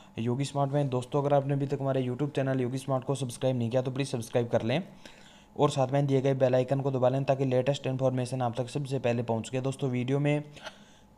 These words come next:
आगे बढ़ने से पहले आप सभी से रिक्वेस्ट है, अगर आपने अभी तक हमारे Telegram चैनल को ज्वाइन नहीं किया है तो प्लीज़ Telegram चैनल को ज्वाइन कर लें।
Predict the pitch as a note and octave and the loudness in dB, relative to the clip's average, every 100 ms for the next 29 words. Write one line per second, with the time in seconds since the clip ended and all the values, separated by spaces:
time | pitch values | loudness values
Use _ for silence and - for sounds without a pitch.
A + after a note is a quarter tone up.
0 | - A2+ A#2+ C#3+ C3 B2 C#3+ C#3+ C#3 C3+ | -6 -2 2 4 2 2 0 2 4 4
1 | C#3 C3+ C3+ C3 C3 A#2+ C3 B2+ - C#3 | 2 0 -6 -4 -4 0 0 0 0 -2
2 | - A#2 B2+ C3+ C#3+ C3 C3 C3 C3 C3+ | 0 0 2 2 0 -2 -2 0 2 0
3 | B2 A#2 A#2+ C3+ C#3 B2+ B2+ B2 A#2+ C3 | 0 -2 0 0 0 0 0 0 0 0
4 | B2+ A2 G#2+ C#3 D3 D3 D3 - - - | 2 0 2 2 4 2 -2 -16 -20 -20
5 | - - - C#3 C3+ D3 C#3+ C3+ B2 B2+ | -20 -20 -4 -4 0 -2 -2 -2 -2 0
6 | C3+ C3 B2+ B2+ B2+ A#2 A#2 A#2+ A2+ G#2+ | 0 0 0 0 0 0 0 2 0 0
7 | C3+ | -2